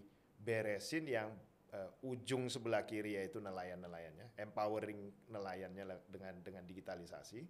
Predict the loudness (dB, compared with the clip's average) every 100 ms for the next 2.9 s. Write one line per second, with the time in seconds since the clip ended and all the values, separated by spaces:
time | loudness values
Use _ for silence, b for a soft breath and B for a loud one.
0 | b b b b -12 2 4 4 4 4
1 | 2 2 4 6 6 2 2 2 2 4
2 | 4 4 4 2 4 4 2 0 -4